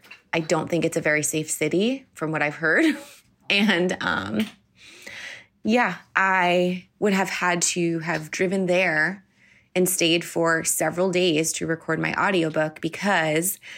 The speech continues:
that is the only recording studio with, that's the closest recording studio that would have taken me, um, because I did not get a vaccine, because I have natural immunity. That doesn't count.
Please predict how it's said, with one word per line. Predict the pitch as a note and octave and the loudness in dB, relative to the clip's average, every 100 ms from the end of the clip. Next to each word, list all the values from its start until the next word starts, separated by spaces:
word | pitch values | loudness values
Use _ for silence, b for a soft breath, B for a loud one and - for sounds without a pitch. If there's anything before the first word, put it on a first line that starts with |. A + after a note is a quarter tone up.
| B B | B B
that | - F3 - | 0 0 2
is | F#3 | 2
the | F#3+ | 2
only | F#3 F#3 | 4 2
recording | F3 - A3 G#3+ | 0 -2 0 2
studio | F#3 - E3 D#3+ D#3+ D#3 D#3 D#3+ _ _ _ _ _ _ _ _ _ | 0 -2 0 2 2 2 0 -4 _ _ _ _ _ _ _ _ _
with, | F3 F#3 F#3 - - _ | 2 2 0 -10 -20 _
that's | - G3+ A3 | 0 0 2
the | B3+ | -2
closest | A#3 - G#3+ A3 C4 A#3+ | -2 2 2 2 0 0
recording | A#3 - G3+ A3+ | 0 0 2 4
studio | A3+ A#3+ A#3 B3 | 2 2 2 2
that | G3+ - F3+ | 2 0 0
would | E3+ | 0
have | E3+ - | -2 -2
taken | F#3+ F#3+ F#3 | -4 -2 -2
me, | - - F#3 - B B B | -2 -6 -10 -14 B B B
um, | E3+ E3 - - | 0 0 0 -2
because | G3 - F3+ | -4 -2 0
I | F3 | 0
did | E3 E3 | 0 0
not | D#3 - | -2 -2
get | - | -4
a | E2+ | -2
vaccine, | E2+ - - - - | -4 -4 -8 -6 -6
because | - - D#3+ - | -6 -4 -4 -4
I | |
have | E3 D#3+ | -4 -4
natural | D#3+ D#3 - - - - | -2 -4 -4 -2 -2 -2
immunity. | E3 D#3+ D3 - C3+ F#3 G3 | -2 -2 -2 -2 -2 -4 -6
That | E3 | -8
doesn't | - D#3+ - | -6 -6 -8
count. | - - - - - | -6 -6 -8 -10 -16